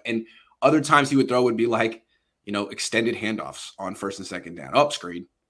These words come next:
He would throw a lot of screens, and you, you'd ask him to throw when he had to, but that was pretty much it. You only turned to Jimmy, like, when you absolutely had no other options. And now I think you're gonna see Kyle be much more aggressive with his quarterback, like, taking shots from play action. Remember that?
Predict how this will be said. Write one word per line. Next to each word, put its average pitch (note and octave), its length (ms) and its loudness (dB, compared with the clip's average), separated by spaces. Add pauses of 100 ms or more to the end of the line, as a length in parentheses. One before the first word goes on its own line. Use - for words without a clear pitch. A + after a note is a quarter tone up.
(140)
He C#3+ 100 -4
would G3 160 0
throw F#3 200 4
a - 20 4
lot D#3+ 220 2
of C#3+ 80 -6
screens, C3+ 420 -2
and A2+ 180 -6
you, A#2 160 -12
you'd C3+ 200 -6
ask C#3+ 200 -4
him D3+ 100 -4
to C3+ 60 -4
throw C3+ 200 -4
when A#2 120 -6
he A2 60 -8
had A2 300 -6
to, A#2 120 -4
but A2 140 -8 (380)
that D#3+ 120 -2
was A3+ 120 0
pretty F3+ 240 -4
much A#2 240 -6
it. A#2+ 160 -2
You D3 180 -2
only G3+ 300 0
turned E3+ 240 -4
to D3 80 0
Jimmy, A#2+ 300 -4
like, G2+ 200 -8
when A2 100 -6
you - 180 -6 (100)
absolutely B2+ 580 2
had G#2 240 -4
no G#2+ 160 -6
other F2 180 -10
options. - 480 -12
And C3 120 0
now D#3+ 160 6
I D#3+ 80 6
think D3 280 -4 (160)
you're B2+ 140 -4
gonna C3 160 0
see D#3 240 -4
Kyle B2 300 0
be A2+ 100 -6
much A#2 300 -4
more G2+ 180 -10
aggressive A#2 340 -10
with A2+ 120 -6
his A2+ 80 -8
quarterback, A2 480 -8
like, F#2+ 180 -14 (540)
taking D3+ 460 2
shots C3+ 760 6
from G2 240 -10
play G#2+ 280 -2
action. C3+ 600 2
Remember A#3 220 -6
that? D4 320 -2